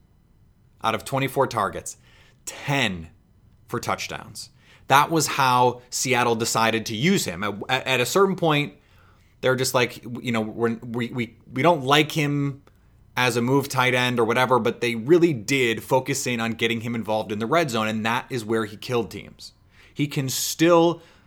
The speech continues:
catch balls outside his range. He can still catch balls outside his frame, extend, and make circus grabs. Some of the, the easier plays are eluding him at times. He has some concentration drops.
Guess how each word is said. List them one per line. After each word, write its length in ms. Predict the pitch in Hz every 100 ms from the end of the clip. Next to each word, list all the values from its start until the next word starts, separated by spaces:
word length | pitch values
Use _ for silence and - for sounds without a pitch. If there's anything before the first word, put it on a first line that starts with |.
| _ _ - -
catch 260 | 160 -
balls 240 | 147 127 120
outside 400 | 117 - 123 104
his 140 | 101
range. 640 | 110 135 139 143 127 - _ _ _ _ _ _
He 80 | 175
can 140 | 165 151
still 180 | 196
catch 300 | 185 175 165
balls 240 | 160 156 147
outside 400 | - - 135 127
his 160 | 117
frame, 460 | - 156 160 160 156
extend, 720 | 151 - - 160 156 156 147 - - -
and 200 | 127 123
make 200 | 123 120
circus 380 | - 160 156 147
grabs. 540 | 139 135 131 123 - - - -
Some 200 | 143 139
of 140 | 123
the, 320 | 120 113 107
the 140 | 101 110
easier 360 | 165 151 165 151
plays 420 | - 147 143 143
are 140 | 123
eluding 380 | 123 135 143 143
him 120 | 147
at 160 | 135 135
times. 360 | 127 131 123
He 80 | 120
has 120 | 117
some 140 | - 113
concentration 720 | 120 113 120 - 127 123 123
drops. 480 | 113 107 107 -